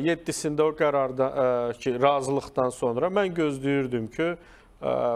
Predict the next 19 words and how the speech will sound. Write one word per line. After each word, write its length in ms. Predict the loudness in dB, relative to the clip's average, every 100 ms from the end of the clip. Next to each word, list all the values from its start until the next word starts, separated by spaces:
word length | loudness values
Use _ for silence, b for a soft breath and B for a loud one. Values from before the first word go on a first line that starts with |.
| 0
böyük 240 | 2 2 0
dövlətlər 460 | 0 0 0 -2 0
buna 220 | 0 0
bu 200 | -2 0
və 100 | 0
ya 60 | 0
digər 260 | -2 -2
formada 580 | 0 0 2 0 0 0 -2 B _
torped 400 | -2 0 0 0
etməyə 360 | -2 -4 -4 -4
çalışacaqlar. 680 | -6 -8 -8 -10 -6 0 0
Və 40 |
ondan 400 | 2 0 2 0
sonra 600 | 2 0 0 0 0 -2 b b -2
Azərbaycanın 800 | 0 0 0 -2 0 -2 -2 -6
bir 140 | -10 -16 _ -20 -8
qədər 240 | -4 -4 -2
gözləmə 540 | -2 0 0 0 0
mövqeyi 720 | 0 -4 -4 -2 -2 -2 -4